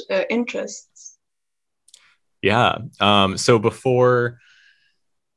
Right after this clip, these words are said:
Speaker 2: uh, before I got into molecular microbiology, I was working on, um, the molecular changes that were going on in arthritis. And that was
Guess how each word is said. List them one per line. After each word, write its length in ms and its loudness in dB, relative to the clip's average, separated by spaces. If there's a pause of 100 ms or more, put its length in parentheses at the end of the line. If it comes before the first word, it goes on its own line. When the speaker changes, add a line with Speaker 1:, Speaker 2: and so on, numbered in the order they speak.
(200)
Speaker 2:
uh, 220 0
before 280 4
I 40 4
got 180 6
into 600 0
molecular 480 2
microbiology, 760 0
I 60 2
was 160 -2
working 340 -2
on, 640 0
um, 460 -10
the 380 2
molecular 600 4
changes 800 -2
that 240 4
were 160 -2
going 280 -2
on 240 -2
in 220 -4
arthritis. 880 -6
And 300 0
that 180 4
was 580 2